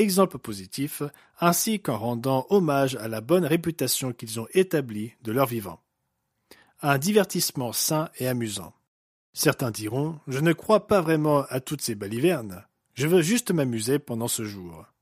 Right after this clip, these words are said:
Y a-t-il vraiment quelque chose de mauvais dans les traditions actuelles d'Halloween ?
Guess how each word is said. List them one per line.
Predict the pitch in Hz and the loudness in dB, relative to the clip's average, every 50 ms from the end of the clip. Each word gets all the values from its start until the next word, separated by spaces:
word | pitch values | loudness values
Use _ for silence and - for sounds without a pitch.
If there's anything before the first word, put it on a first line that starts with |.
| _ _ _ _ _ _ _ _ - | _ _ _ _ _ _ _ _ 2
Y | 147 | 2
a-t-il | 147 - 190 165 | 2 4 4 2
vraiment | 139 170 202 233 233 208 | 4 4 4 4 2 2
quelque | - 196 180 - 151 | 0 -2 0 0 -2
chose | - - 165 156 135 117 | 0 2 2 2 2 2
de | 120 123 | 0 -4
mauvais | 117 117 117 113 110 120 120 110 101 101 | -4 -2 -4 -4 0 0 0 0 -2 -6
dans | 92 110 110 | -8 -8 -8
les | 113 107 | -8 -8
traditions | - - 135 127 120 113 - - 131 120 | -6 -6 -6 -6 -4 -4 -4 -4 -4 -6
actuelles | - 131 123 - - - 131 117 107 98 98 | -6 -6 -8 -8 -6 -6 -6 -6 -6 -8 -10
d'Halloween ? | 98 98 104 104 110 131 156 185 190 196 196 | -10 -8 -6 -4 -2 0 0 0 -2 -4 -6